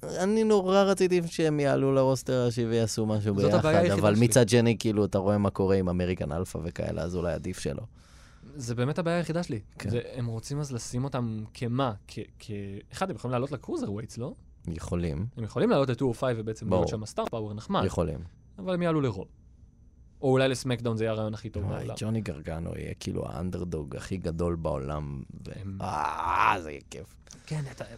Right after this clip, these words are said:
Speaker 2: כאילו, היופי הוא ש-, ש-N X T תמיד מסמנת לנו שלא משנה באיזה תקופה אנחנו לא טובה של סמקדאון ורו, מתישהו יהיה פה נקודת אור מטורפת.
Speaker 1: ראית את ה-, את התמונות של, אה, צ'מפה אחרי שטייק אובר נגמר?
Speaker 2: לא.
Speaker 1: הוא נשאר שם, יושב על השולחן איזה רבע שעה אחרי שהתוכנית ירדה מהאוויר,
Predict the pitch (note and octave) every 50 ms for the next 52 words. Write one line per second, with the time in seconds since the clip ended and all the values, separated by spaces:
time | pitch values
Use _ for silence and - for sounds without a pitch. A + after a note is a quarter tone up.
0 | - - - - - - - - - G3 G3+ F3+ D3 C#3+ E3 F3+ - A3 G#3 F3
1 | - B2+ A#2 - - - - - A2+ G2+ - - C3 D3+ D3+ - - - - A#2+
2 | A2+ B2 C#3 C#3 - - G#2+ G2+ A2+ A#2+ C3 C#3 C3+ A#2 A2+ G#2+ - G#2+ G#2+ A#2
3 | C3 B2 - A2+ A#2 A#2 A2+ G#2+ A2+ B2+ B2+ - - A2+ - - A#2 A#2 A#2 A#2
4 | A2+ - A#2+ G#2+ G#2 A2+ A2+ - G#2+ G#2 A2 A2 - A2 G2+ - - G#2+ A2 G#2
5 | - B2 A#2 A2 G2 G2 G#2 C3 D3 A#2 - - A#2+ B2 A#2+ - C#3+ A2+ G#2 G2+
6 | A2 A2 - - A2+ G#2+ G#2 G2+ - - G#2+ G#2+ G#2 - - B2 A2+ A2 A#2 A2
7 | - G#2 F#2+ G2+ G2 G2+ G#2 F#2+ F#2+ G#2 A2+ - C#3 C#3+ - - G2 F2 E2+ D#2+
8 | D#2+ E2 E2+ F2 E2+ E2+ E2+ - - C2+ - - F2 F2 F2 - E2 E2 - -
9 | - F#2+ F2+ F2+ F2+ F#2+ F#2+ - - G2 F#2+ F#2 F2+ E2+ E2+ E2 - - F2+ F#2
10 | E2 - D2+ D2 - - F#2+ F#2 G2+ A2+ A#2 B2+ A#2+ - B2+ C3+ - C#3+ C3+ C#3
11 | C#3+ C#3+ D3 C#3+ D3 D#3 D#3+ D#3+ D3 A2+ A#2 C3+ - - G2 G2 F#2+ - - G#2+
12 | G2+ G#2+ G2+ G2+ A#2 G#2+ G2+ F2+ F2 E2+ - G2+ G2 F#2+ G2 F#2+ F#2 - - F2+
13 | F2 - F#2 F2 F2 E2+ D#2+ E2 D#2+ E2+ F2 E2 D#2+ E2+ - - F2+ E2+ E2 E2
14 | - - F2 E2+ E2+ F2 E2 - E2+ E2 E2 D#2+ D#2+ E2 E2+ F2 - - - F#2
15 | - G2 F#2+ F2+ F#2 F2 F2 F2 F2 F2 F2+ E2+ D#2 D#2+ F2 F#2 F#2 E2